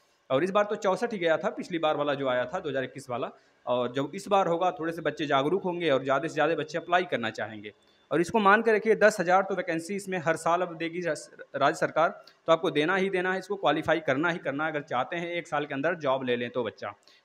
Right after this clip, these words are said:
एक से डेढ़ साल के अंदर। तो यह रहा आज हम पढ़ने वाले हैं, अ, आपके history में वैदिक सभ्यता। Geography का portion हम बना के रखे हुए हैं, अगर आप लोग की संख्या बढ़ती है तो पैरेलली हम चला देंगे, नहीं तो फिर जैसे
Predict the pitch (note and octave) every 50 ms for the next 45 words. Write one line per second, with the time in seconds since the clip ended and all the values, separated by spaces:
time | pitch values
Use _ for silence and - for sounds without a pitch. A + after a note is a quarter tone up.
0 | _ D#3 D#3 D3+ D#3 F3 C#3+ C3+ A#2+ G2+ - A#2+ G#2+ G2+ - A2+ G#2 G#2 G#2 G#2
1 | G2+ - _ - _ _ _ _ _ _ _ _ _ _ _ _ _ _ _ _
2 | _ _ _ _ _ _ _ _ _ _ - F#3 G3+ A3 A3+ G3 F3+ G3 G#3+ A3
3 | A3 G#3 G3+ G3 F#3+ G3 G3 G3 F3+ F#3 G3 G3+ G3 F#3+ G3 G3+ G3 G3 G3 G3+
4 | G#3 G3+ - - - _ _ _ - D3+ D3 C#3+ C#3+ D3 D#3 D#3 D#3 - F3 D#3+
5 | E3 D3+ D#3+ - G#3+ F#3+ F3+ G3 G3 E3+ D#3+ E3 F3 F#3+ - - C#3 B2+ A#2+ A#2+
6 | G#2+ G2+ - - _ _ _ - B2+ C#3+ D#3 D#3 D#3+ E3 E3+ E3 G#3 G#3+ G#3+ G#3+
7 | G3+ G#3 F#3+ F3 - G3+ F#3 F3 D#3+ D#3+ D#3+ F3 F#3 F3 E3 D3 C#3 - F3+ F#3
8 | F3+ F#3 F#3 F#3 F#3 G3 A3 - - _ _ _ _ - C#3 D3 D#3 D#3+ D#3+ E3+
9 | E3+ E3 - E3+ - - E3 D#3+ E3 E3+ D3+ C3+ C3 C3+ - F#3 F3 F#3 F#3 F#3
10 | F3+ - - D3+ C#3 C#3 D3 D#3 E3+ F3+ F3+ E3 - D3 D3+ F3+ G3 F#3+ D#3+ C3+
11 | C#3+ D#3 E3 - - - _ _ - D3 D3+ D3+ D#3 - D#3+ D3 C#3 D3 C#3+ C#3
12 | - F#3 F3 E3+ D#3+ -